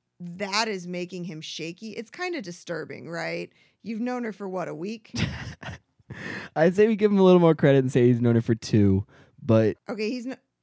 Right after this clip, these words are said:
Speaker 1: yeah.
Speaker 2: I, uh, but that, even that, I mean, I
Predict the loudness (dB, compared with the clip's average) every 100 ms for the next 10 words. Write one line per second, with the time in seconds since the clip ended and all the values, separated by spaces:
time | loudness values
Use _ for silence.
0 | _ -12 -8 -6 -4 -2 -2 0 0 0
1 | -2 -2 -6 0 4 4 0 -2 2 6
2 | 8 8 4 2 -2 0 4 4 4 0
3 | -6 -20 -12 0 2 4 2